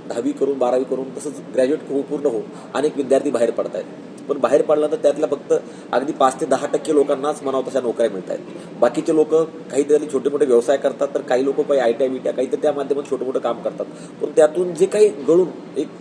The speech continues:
वीस, पंचवीस, तीस टक्के विद्यार्थी बाहेर राहतात, तर तेच विद्यार्थी बेरोजगार म्हणून त्यांची संख्यामध्ये गणली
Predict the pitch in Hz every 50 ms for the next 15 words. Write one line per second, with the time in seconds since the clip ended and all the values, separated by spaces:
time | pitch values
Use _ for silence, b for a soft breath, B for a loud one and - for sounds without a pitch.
0 | - - - 127 131 170 180 - - - 151 143 - 170 - - - - - -
1 | 175 170 - 190 185 170 135 147 151 143 156 135 139 139 127 120 - - 101 92
2 | - - - - - - - - - - - - - - 202 214 214 - - -
3 | 135 127 120 143 135 - 123 117 - B B B B B B - - 147 185 185
4 | 208 175 165 190 185 165 170 170 151 160 147 - - 139 127 123 - 139 131 117
5 | 139 139 127 131 123 135 123 117 110 113 160